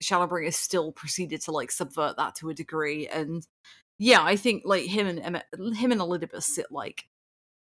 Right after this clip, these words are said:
in the same scale, basically, like, they're balanced together. And Emmett Selk, I think, is, it does, <sighs> I don't know who,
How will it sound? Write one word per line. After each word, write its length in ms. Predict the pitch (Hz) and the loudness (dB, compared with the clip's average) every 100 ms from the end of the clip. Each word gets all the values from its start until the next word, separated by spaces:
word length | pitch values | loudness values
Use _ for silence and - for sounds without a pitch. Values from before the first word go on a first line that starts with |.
| _ - | _ 6
in 160 | 247 | 8
the 80 | 220 | 8
same 380 | - 220 185 175 | 6 6 6 4
scale, 500 | - - 190 151 156 | 2 4 4 2 0
basically, 560 | 135 131 - - - 147 | -2 -2 -2 -4 -4 -4
like, 180 | 143 | -4
they're 100 | - | -2
balanced 640 | 170 - 160 165 151 - - | -2 4 4 4 -2 -2 -2
together. 580 | 180 165 143 135 160 160 - | 0 0 0 0 0 -4 -8
And 400 | 160 151 170 - _ _ _ _ - | -6 -6 -8 -10 _ _ _ _ 2
Emmett 180 | 247 - | 2 2
Selk, 340 | - 214 196 | 4 4 4
I 160 | 190 180 | 0 0
think, 420 | - 175 170 - _ - | 0 -2 -4 -12 _ 0
is, 580 | 185 170 165 - - - _ _ | 2 2 0 -2 -2 -6 _ _
it 200 | 123 175 | -10 2
does, 280 | 208 196 185 | 4 4 2
<sighs> 320 | 185 - - | -2 -6 -4
I 60 | - | 0
don't 120 | 233 | 0
know 80 | 190 | 0
who, 200 | 180 180 | 0 -2